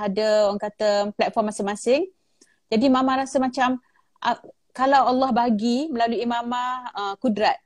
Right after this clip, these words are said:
rezeki dan juga peluang, kenapa Mama nak sia-siakan benda tu, tak nak share dengan orang lain yang mana Mama boleh bagi ruang kepada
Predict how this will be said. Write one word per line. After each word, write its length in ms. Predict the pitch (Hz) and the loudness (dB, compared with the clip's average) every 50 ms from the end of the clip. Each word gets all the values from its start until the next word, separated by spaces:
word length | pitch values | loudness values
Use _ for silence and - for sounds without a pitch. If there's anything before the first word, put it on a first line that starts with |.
| _ _ _ _ _ _ | _ _ _ _ _ _
rezeki 640 | 196 220 220 226 269 269 - - 240 233 277 370 392 - _ _ | 2 2 4 4 2 0 0 0 0 2 2 0 -4 -8 _ _
dan 100 | - 208 | -2 0
juga 160 | 208 214 202 | 0 2 0
peluang, 540 | - - - 254 254 226 196 185 220 262 285 - _ _ _ _ | 0 0 0 0 2 4 4 2 2 0 -4 -10 _ _ _ _
kenapa 300 | - 247 247 294 - - 285 | -4 -2 -2 0 0 0 2
Mama 200 | 254 254 240 240 233 | 2 2 2 2 0
nak 120 | 233 208 214 | -2 -2 -2
sia-siakan 560 | - 254 247 247 - 240 - 233 226 220 233 | 0 0 0 0 -2 -2 -2 -2 0 0 0
benda 160 | 220 220 240 247 | 2 2 0 -2
tu, 180 | - - 277 285 | -2 -2 -2 -2
tak 220 | 277 - 190 185 220 | -2 -2 -2 -2 -2
nak 80 | 165 | -4
share 300 | 175 - - - 247 226 | -6 -6 -2 0 0 0
dengan 180 | 220 220 220 214 | 0 -2 -4 -4
orang 160 | 220 220 214 214 | -4 -4 -4 -2
lain 260 | 214 220 240 269 262 247 | -2 -2 0 0 0 -2
yang 120 | 240 226 | -2 -2
mana 280 | 226 233 240 240 247 262 | -2 0 0 0 0 0
Mama 220 | 233 233 240 247 | -2 -2 -2 -4
boleh 400 | 233 214 240 247 240 247 262 539 - _ _ _ _ _ _ | -4 -2 -2 0 2 2 2 2 0 _ _ _ _ _ _
bagi 320 | - 214 240 226 214 254 262 | 0 4 4 6 6 6 4
ruang 320 | 254 262 269 254 254 240 | 6 6 6 6 4 2
kepada 240 | - 208 233 220 | 2 0 0 2